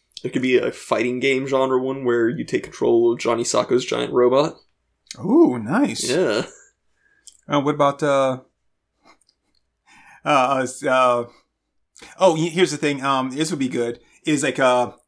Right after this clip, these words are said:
Speaker 2: the, not the final boss, but the, um, the, what do you call the, the next to final boss? The
Speaker 1: Um, like the mini boss? Or
Speaker 2: Well, not, he wouldn't, you know, so sometimes, like, you go through, and he's not a mini boss, but you'll have that, uh,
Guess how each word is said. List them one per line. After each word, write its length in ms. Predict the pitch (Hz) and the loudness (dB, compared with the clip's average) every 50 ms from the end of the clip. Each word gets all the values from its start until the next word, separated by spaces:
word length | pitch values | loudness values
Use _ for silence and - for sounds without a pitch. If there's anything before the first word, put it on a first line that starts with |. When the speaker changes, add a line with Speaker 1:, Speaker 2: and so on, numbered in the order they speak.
| _ _ - | _ _ -4
Speaker 2:
the, 360 | 151 151 143 139 135 127 127 - | -2 0 0 0 0 -4 -2 -2
not 180 | 160 185 190 | 0 0 0
the 80 | - 123 | -2 -4
final 320 | - - 175 180 175 156 | -2 -2 0 0 0 -2
boss, 360 | 127 123 127 120 120 - - - | 0 0 2 2 2 2 0 -2
but 220 | - 127 120 - | -2 -4 -2 -2
the, 280 | 127 123 120 117 120 120 | -4 -6 -4 -4 -6 -6
um, 440 | 127 123 123 117 113 117 113 107 - _ _ _ _ _ _ _ _ - 131 | -4 -4 -4 -4 -4 -8 -10 -12 -14 _ _ _ _ _ _ _ _ -10 -4
the, 500 | 131 127 120 117 117 117 113 113 113 107 | -2 -2 0 -2 -2 -4 -4 -6 -8 -6
what 100 | 127 143 | -4 -4
do 40 | 143 | -2
you 40 | 143 | 0
call 100 | 147 131 | 0 0
the, 120 | 123 120 | -2 -2
the 200 | 110 110 120 117 | -4 -4 -4 -4
next 240 | 113 131 123 120 - | -4 -4 -6 -6 -6
to 80 | - 120 | -6 -4
final 220 | 135 123 120 117 | -4 -4 -4 -4
boss? 380 | 113 120 117 117 117 117 - - | -2 -2 0 0 0 -2 -4 -6
The 340 | 110 107 110 107 107 107 - - | -6 -6 -6 -8 -10 -12 -12 -12
Speaker 1:
Um, 400 | - - 117 - - 87 - 170 151 | -10 -8 -8 -8 -10 -12 -14 -14 -10
like 160 | 123 123 - | -10 -8 -6
the 80 | - 117 | -6 -6
mini 180 | 113 120 123 123 | -4 -4 -4 -2
boss? 560 | 117 127 131 131 135 131 - - - - - | 0 0 0 0 -2 -6 -10 -12 -14 -14 -14
Or 140 | - - - - | -14 -14 -8 -2
Speaker 2:
Well, 180 | 156 156 151 156 | 0 0 0 2
not, 220 | 160 180 170 156 | 2 0 2 2
he 80 | 165 175 | 0 0
wouldn't, 320 | 160 165 185 226 202 196 | -2 -2 -4 -4 0 0
you 80 | 226 247 | 2 4
know, 120 | 247 226 | 4 4
so 160 | 190 - 202 | 4 2 0
sometimes, 360 | 180 - 202 175 190 180 156 170 | -2 -2 0 0 0 0 2 0
like, 160 | - - 165 | 0 0 -2
you 80 | 151 | 0
go 160 | 139 156 156 156 | 4 4 4 4
through, 440 | - 160 156 151 143 139 135 - - - - | 4 2 2 2 2 0 -2 -8 -12 -16 -6
and 120 | - 156 160 | 0 2 2
he's 120 | 160 156 | 2 4
not 120 | 247 262 | 2 2
a 40 | 226 | 2
mini 280 | 175 165 185 190 190 165 | 2 2 2 2 2 0
boss, 340 | 127 135 135 123 120 - - | 2 4 4 4 4 4 0
but 160 | 151 143 - | -2 -2 -2
you'll 80 | 160 | 0
have 260 | - 165 160 151 131 123 | 2 2 2 2 2 0
that, 320 | 131 127 131 127 - 131 | 0 -2 -2 -2 -2 -4
uh, 380 | 127 117 117 117 117 113 110 | -4 -2 -2 -2 -2 -2 -4